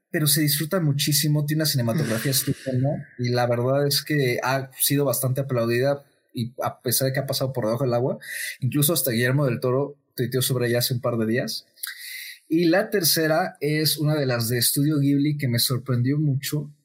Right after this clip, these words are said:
eh, porque no se me antojaba nada y las estoy viendo así como de forma muy aleatoria.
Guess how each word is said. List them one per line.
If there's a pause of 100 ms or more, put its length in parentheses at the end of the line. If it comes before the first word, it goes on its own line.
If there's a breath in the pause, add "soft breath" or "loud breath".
(440)
eh,
porque
no
se
me
antojaba
nada
y
las
estoy
viendo
así
como
de
forma
muy
aleatoria.